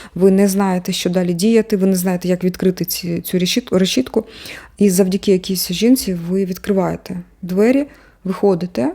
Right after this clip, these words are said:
ви прориваєтеся, ви навіть, е, у вас, м, як і транспорт є, і небо є, і всі вітрила, вони відкриті. Навіть, е, у вас політ, не те, що,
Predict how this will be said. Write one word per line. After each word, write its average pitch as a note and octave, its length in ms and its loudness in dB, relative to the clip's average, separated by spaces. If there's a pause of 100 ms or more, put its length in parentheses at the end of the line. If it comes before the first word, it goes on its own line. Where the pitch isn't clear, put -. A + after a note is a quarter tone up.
(140)
ви F#3 160 0
прориваєтеся, F#3+ 840 -2
ви F#3+ 140 4
навіть, F#3+ 380 0
е, - 20 -2
у F#3 460 -2
вас, F#3 360 -4 (460)
м, F3+ 600 2
як F3+ 220 4
і G3 40 6
транспорт A3+ 640 2
є, G#3+ 400 4
і F#3 400 0
небо A3 400 4
є, G3+ 320 0 (280)
і F#3 400 2
всі G3 540 0 (1200)
вітрила, G#3 480 4
вони F3 400 0 (260)
відкриті. G3 580 2 (680)
Навіть, F#3+ 500 0
е, F3+ 140 -2
у F3+ 180 -2
вас F#3 320 -2
політ, A#3 540 2
не E3+ 200 -2
те, F3+ 260 -2
що, G3+ 540 -2